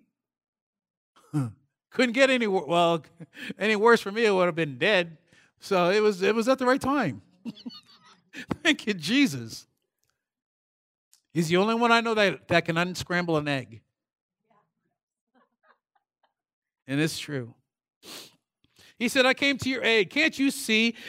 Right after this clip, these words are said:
Now is the time to respond to his favor. Now is the day of his salvation." Now is the time to respond to his favor. Res-, come on,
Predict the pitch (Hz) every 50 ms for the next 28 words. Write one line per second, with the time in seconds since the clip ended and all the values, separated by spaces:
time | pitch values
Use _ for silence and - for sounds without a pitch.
0 | - - 170 214 254 294 294 294 277 214 254 240 - - 233 240 247 247 - -
1 | 226 208 208 - - - - 208 202 214 226 226 - 214 180 - 208 208 202 -
2 | - - 185 190 196 190 214 220 220 - - - - - - 170 202 233 262 269
3 | 269 269 254 202 233 208 170 165 202 202 220 220 226 226 214 180 - 170 156 135
4 | 180 180 185 180 - - 165 170 165 160 156 165 165 - - - - - - -
5 | _ _ _ _ _ _ _ - 143 170 208 247 254 254 - 233 - - 202 202
6 | 214 220 220 202 - 165 151 160 - - - 175 170 175 185 175 156 143 147 160
7 | 151 - - 147 156 160 156 123 117 107 104 101 _ _ _ _ _ _ _ _
8 | _ _ _ _ _ _ _ _ _ _ _ _ _ - 160 156 - - - _
9 | - - - _ _ _ _ _ _ _ _ - 302 311 240 196 143